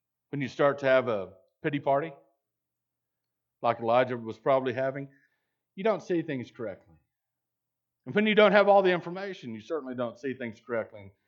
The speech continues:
And Elijah didn't have all the information. Elijah had been sulking in a cave, forty days a night's journey away from danger, and it took a direct reply from God himself for him to learn that he wasn't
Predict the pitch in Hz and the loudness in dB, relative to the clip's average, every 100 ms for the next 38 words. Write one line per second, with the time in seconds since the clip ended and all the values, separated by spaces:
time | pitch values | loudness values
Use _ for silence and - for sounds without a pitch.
0 | _ _ - 131 127 147 151 135 135 123 | _ _ -8 -2 4 6 6 0 -4 -2
1 | 135 131 131 131 123 131 139 139 - - | 0 2 2 0 -4 -4 -4 -4 -8 -20
2 | _ - 147 165 220 202 190 175 147 139 | _ -2 4 8 8 8 0 -4 -4 -8
3 | - _ 202 220 220 226 208 175 135 - | -10 _ 6 6 6 -2 -6 -6 -8 -8
4 | 175 170 185 190 190 190 _ _ _ _ | -2 2 2 2 0 -4 _ _ _ _
5 | _ 196 208 214 170 180 180 156 160 170 | _ 6 6 6 4 4 2 0 2 2
6 | 165 139 139 170 185 185 180 170 156 156 | 2 -4 2 4 4 0 -2 0 0 0
7 | 151 139 151 180 175 170 _ _ _ - | -6 -4 -2 -4 -8 -14 _ _ _ -4
8 | 160 170 214 214 233 214 170 151 135 127 | 0 2 2 2 0 2 -2 -4 -4 2
9 | 170 196 - 175 180 156 160 151 143 120 | 2 2 0 -4 0 2 2 0 -4 0
10 | 139 151 151 139 - 120 107 - 117 143 | 6 6 4 -4 -2 0 0 -6 -14 -12
11 | 131 127 123 110 113 131 131 131 139 131 | -10 -8 -8 -8 -12 -4 0 -2 -4 -16